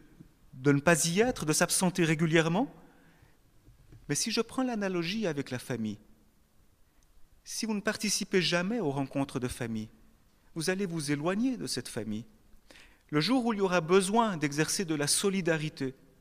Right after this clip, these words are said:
les membres de votre famille ne seront peut-être plus là. D'où la nécessité de vivre les uns avec les autres, de vivre en proximité. Et ce refus parfois d'être dans une trop grande proximité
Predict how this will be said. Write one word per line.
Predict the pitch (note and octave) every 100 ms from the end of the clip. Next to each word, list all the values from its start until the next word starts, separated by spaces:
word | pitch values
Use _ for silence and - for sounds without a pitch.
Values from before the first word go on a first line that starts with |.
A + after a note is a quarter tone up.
| - _ _ _ _ _ -
les | C#3
membres | D#3 G3+
de | E3
votre | D3+ D3+
famille | D#3+ F3+
ne | A3
seront | D#3+ D3+ C#3
peut-être | C3+ C3+ B2+ -
plus | - G#3 C4
là. | C#3+ G2 G2 - - _ _ _ _ _ _ _
D'où | E3 A#3
la | B3+
nécessité | G3 E3+ F3+ F3+ E3+ A3+
de | F3
vivre | E3+ G#3+ E3 C#3+ - - -
les | C#3+ C#3 C#3
uns | A3
avec | G#3+ F#3 -
les | E3+ G3+
autres, | B3+ F3
de | D3+
vivre | D#3+ E3
en | D3+
proximité. | - G#3+ - - F#3+ F#3 G#3+ G3+ _ - - - - - - _ - - - - - -
Et |
ce | - -
refus | F3+ G#3+ - C4+
parfois | C4+ D#3+ - - C3 C3+ - - - _
d'être | C#3 E3 E3+
dans | E3
une | E3 E3
trop | - G#3+
grande | F#3 G3+ F#3
proximité | - F#3 - F3 F3 C4